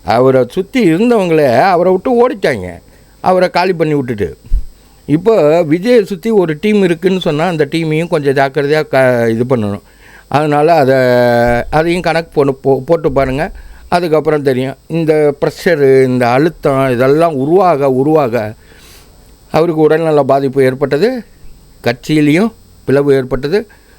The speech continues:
மக்கள்கிட்ட வந்து நம்பிக்கை குறைஞ்சிச்சு. இதுதான் நடந்தது விஜயகாந்துக்கு. சுருக்கமா சொல்றேன். இதை இன்னொரு காணொளியில நம்ம விரிவா பார்ப்போம். அதே மாதிரி தான் இன்னைக்கு விஜய் அவர்கள் அரசியல்ல கரம் இறங்-, களம் இறங்கியிருக்காரு.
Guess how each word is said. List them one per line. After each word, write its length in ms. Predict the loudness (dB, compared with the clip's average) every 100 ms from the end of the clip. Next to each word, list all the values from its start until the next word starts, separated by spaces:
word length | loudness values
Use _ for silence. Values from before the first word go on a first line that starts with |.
| _ -20 -20 -6
மக்கள்கிட்ட 840 | -2 -2 0 -2 0 -4 -4 -2 0
வந்து 380 | -2 -2 -4 -6 _ _ _ -6
நம்பிக்கை 460 | -2 -2 0 0
குறைஞ்சிச்சு. 440 | 0 -2 -6 -10 -14 -16 -20 -20 -20 -6
இதுதான் 420 | 0 2 2 0
நடந்தது 540 | 0 -2 -2 -4 -4 -12 _ -14 -6
விஜயகாந்துக்கு. 640 | -2 0 0 -4 -6 -10 -16 -2
சுருக்கமா 500 | 0 0 0 -2 -2
சொல்றேன். 420 | -2 -2 -2 -6 _ _ _ -4
இதை 260 | 0 2
இன்னொரு 340 | 0 0 0 0
காணொளியில 560 | 0 0 0 0 0
நம்ம 260 | 0 0 -2
விரிவா 420 | 0 -2 2 0
பார்ப்போம். 340 | 0 -8 -12 -18 -10 -10 -12 -8
அதே 260 | -2 0 -2
மாதிரி 300 | -4 -4 -2
தான் 500 | -2 -2 -2 -2 -4
இன்னைக்கு 300 | -2 -2 -2
விஜய் 360 | -2 0 0
அவர்கள் 360 | 0 0 -2 -2
அரசியல்ல 640 | -2 -4 -4 -2 -2 -2
கரம் 400 | -4 -4 -4 -4
இறங்-, 180 | -8 -10 _ _ -6
களம் 320 | -4 -2 -4
இறங்கியிருக்காரு. 540 | -4 -6 -6 -6 -8